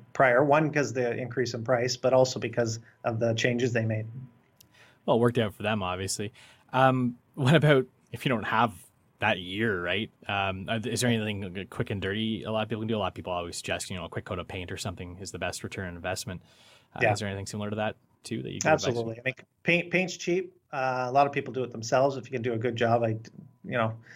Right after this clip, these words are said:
Speaker 1: I question sometimes, you know, whether or not a, a, a poor paint job is worth it. But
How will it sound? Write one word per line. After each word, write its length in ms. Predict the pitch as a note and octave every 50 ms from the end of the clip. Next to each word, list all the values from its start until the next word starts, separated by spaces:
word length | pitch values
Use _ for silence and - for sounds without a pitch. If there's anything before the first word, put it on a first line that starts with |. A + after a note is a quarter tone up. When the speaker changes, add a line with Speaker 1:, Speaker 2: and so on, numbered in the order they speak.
| - - - -
Speaker 1:
I 80 | B2+
question 340 | B2+ - D#3+ C#3+ - - C#3
sometimes, 560 | - - C3+ B2 A2+ C3+ C3 B2+ B2 A#2 A2
you 80 | B2 B2+
know, 100 | B2 B2
whether 200 | B2 B2+ A#2+ B2
or 40 | A#2+
not 160 | A#2+ A#2+ A#2
a, 280 | A2+ A2+ - - A#2 - - -
a, 40 | -
a 40 |
poor 300 | B2 - - - D3 C3
paint 240 | - - C3 B2 A2+
job 260 | - - B2 A#2 A#2
is 80 | A#2 A2
worth 240 | A#2 A#2 A2+ A2+ C#3
it. 120 | C3 -
But 240 | - B2+ A#2+ A#2+ -